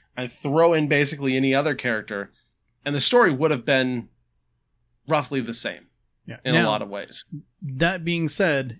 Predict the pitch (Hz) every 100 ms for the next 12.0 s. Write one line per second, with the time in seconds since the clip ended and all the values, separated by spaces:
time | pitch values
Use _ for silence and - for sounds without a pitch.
0 | - 127 139 139 139 147 143 143 180 165
1 | 165 160 180 208 233 - _ - 113 110
2 | 143 196 - 202 170 165 143 - _ -
3 | 131 139 147 160 147 139 131 135 127 143
4 | 139 131 120 131 113 127 120 - - -
5 | 151 135 139 147 208 180 160 151 143 131
6 | 127 - 131 131 131 143 143 131 131 139
7 | 123 123 120 139 117 101 - 104 98 -
8 | 143 147 139 135 - 147 131 127 127 123
9 | 123 - 127 120 117 - 135 135 139 127
10 | 120 127 123 131 127 131 120 110 113 117
11 | 120 120 113 120 123 113 123 104 120 120